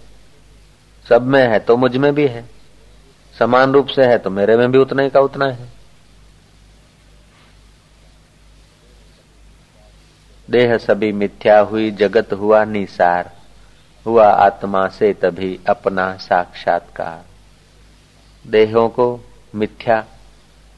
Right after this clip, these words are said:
जगत के भोगों को निसार दृढ़ता से समझा और मैं अभी उतने का उतना शुद्ध बुद्ध हूं, ऐसा स्वीकार कर लिया तो अपने आत्मा का साक्षात्कार।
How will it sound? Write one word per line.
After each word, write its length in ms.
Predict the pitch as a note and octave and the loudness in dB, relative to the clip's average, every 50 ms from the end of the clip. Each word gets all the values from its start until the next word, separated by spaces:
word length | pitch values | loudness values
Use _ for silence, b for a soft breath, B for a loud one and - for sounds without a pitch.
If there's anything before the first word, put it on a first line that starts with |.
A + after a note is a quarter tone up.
| _ _ _ - | _ _ _ -14
जगत 420 | G#2+ G2+ A2+ G#2+ G#2+ A#2+ G#2+ - - - | -2 -2 0 2 2 0 0 -2 -6 -6
के 200 | B2 A#2+ A#2+ A#2 A#2 - - - - - - - - - _ _ _ _ _ _ _ _ _ _ _ _ _ | -4 -4 -4 -6 -10 -16 -20 -20 -20 -20 -20 -20 -20 -20 _ _ _ _ _ _ _ _ _ _ _ _ _
भोगों 400 | G#2+ G#2 G#2+ G#2+ G#2+ A#2 A#2 A2+ | -2 0 0 2 2 2 0 0
को 300 | G#2+ - A#2+ A2+ A2+ G#2+ G#2 G2+ - G2+ | 0 0 0 0 0 -2 -8 -18 -16 -10
निसार 560 | G#2 G#2+ A2 G#2+ - - A#2 G#2 G2+ G2 - - - - - - _ _ _ _ _ _ _ _ _ _ _ _ _ _ _ _ - _ _ _ _ _ _ _ _ _ _ _ _ _ | -8 -6 -6 -8 -4 -2 -2 -2 -2 -4 -8 -14 -20 -20 -20 -20 _ _ _ _ _ _ _ _ _ _ _ _ _ _ _ _ -20 _ _ _ _ _ _ _ _ _ _ _ _ _
दृढ़ता 380 | - A2+ A#2 A2+ G#2+ - B2 A#2 | 0 2 2 2 2 2 2 2
से 160 | A2 - B2 G#2+ | 2 2 -2 -2
समझा 480 | - - A#2+ A#2 A#2+ A#2+ A2+ A#2 G#2+ | -2 -4 -4 -4 -2 -2 0 2 4
और 160 | G2 F#2 F2+ - | 4 2 0 -2
मैं 320 | G#2 G#2 A2+ A#2+ B2 B2 - - - | -6 -4 -2 -2 -2 -4 -6 -4 -4
अभी 300 | A#2+ B2 A#2+ B2 C3 C3 | -4 -2 0 0 0 0
उतने 340 | G#2+ A#2 - - C#3+ C#3 C#3 | -2 -6 -6 -4 -2 -2 0
का 120 | C3+ - C3 | 2 2 2
उतना 280 | C3 B2+ - C3 B2+ B2 | 2 2 0 -2 -2 -2
शुद्ध 280 | A#2+ - C3+ A#2+ A#2 B2+ | -2 -2 -6 -4 -2 -2
बुद्ध 280 | B2 B2 B2 A#2 A#2 | -2 -2 -2 -2 -2
हूं, 180 | B2 A#2+ A2 G#2 - - - - - - - - - - _ _ _ _ _ _ _ _ _ _ _ _ _ _ _ _ _ - _ _ _ _ _ | -4 -4 -6 -10 -16 -20 -20 -20 -20 -20 -20 -20 -20 -20 _ _ _ _ _ _ _ _ _ _ _ _ _ _ _ _ _ -20 _ _ _ _ _
ऐसा 420 | G#2+ G#2+ A2 G#2+ - - A#2+ A2 G#2 | -4 -4 -4 -4 0 2 2 2 2
स्वीकार 480 | - - - A2 G#2+ - - A2 G#2+ G#2 | 0 -4 -6 -6 -4 0 2 2 2 2
कर 220 | - - A#2 A2+ | 2 0 0 0
लिया 240 | A2+ G#2 F#2 F2 E2 E2 F2 G2 - - - - - _ _ _ _ _ _ _ - | 0 -2 -2 -2 -4 -6 -10 -18 -20 -20 -20 -20 -20 _ _ _ _ _ _ _ -2
तो 120 | A#2 A2+ | -2 -2
अपने 260 | A2 A2 - A#2+ A#2 | -2 -2 -4 -2 0
आत्मा 360 | A2+ A2 G#2+ - - A2 G#2+ | 0 0 0 -2 -4 -8 -10
का 160 | G2+ - C3+ C3 | -6 -4 -6 -4
साक्षात्कार। 680 | C3 - D3 C#3+ - - - A#2 F#2+ - - - - | -2 -2 -2 -2 -4 -4 -4 -4 -4 -4 -10 -12 -12